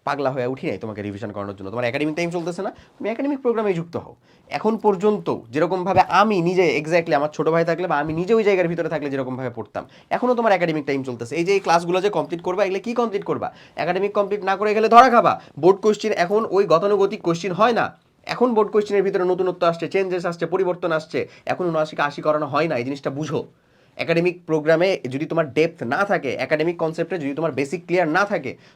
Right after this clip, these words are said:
তুমি এমন অনেক কোশ্চেন থাকবে যেটার উত্তর করতে পারবা না। ধরা খাবা শুধু শুধু। কোনো দরকার আছে ওইদিকে যাওয়ার? দরকার নাই। তাই বিষয়টাকে বুঝো,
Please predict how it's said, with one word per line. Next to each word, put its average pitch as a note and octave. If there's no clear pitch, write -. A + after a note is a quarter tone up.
তুমি G3
এমন F#3+
অনেক A#3+
কোশ্চেন G#3
থাকবে D3+
যেটার C3+
উত্তর C3+
করতে A#2+
পারবা F#2+
না। -
ধরা D#3+
খাবা B2+
শুধু G#2
শুধু। G2
কোনো B2
দরকার C3+
আছে D#3+
ওইদিকে D#3
যাওয়ার? C#3+
দরকার A#2+
নাই। A#1+
তাই B2
বিষয়টাকে C3
বুঝো, C#3